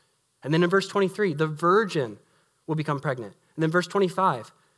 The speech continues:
"But did not have sexual relations with her." Again, she's still a virgin, wanting to make perfectly crystal clear what's happened here. Like seven different ways Matthew describes and emphasizes how Jesus came into the world.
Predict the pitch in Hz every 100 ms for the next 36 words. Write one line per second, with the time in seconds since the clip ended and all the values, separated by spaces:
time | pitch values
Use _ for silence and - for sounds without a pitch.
0 | _ 156 160 190 196 170 175 170 185 -
1 | 180 170 180 190 147 117 113 107 139 160
2 | 196 165 - 151 - - 170 175 160 147
3 | 165 165 131 143 170 165 156 - - 185
4 | 202 - 190 180 - _ - 170 - 170
5 | - 175 151 127 135 - 185 180 113 98
6 | _ _ 135 92 - _ _ _ _ _
7 | - 151 - - 190 202 220 208 208 175
8 | 156 151 147 147 151 170 180 156 131 -
9 | - 143 156 139 196 196 - - _ 147
10 | 160 185 190 139 131 147 - 151 139 165
11 | 180 165 160 - 160 151 147 143 160 175
12 | -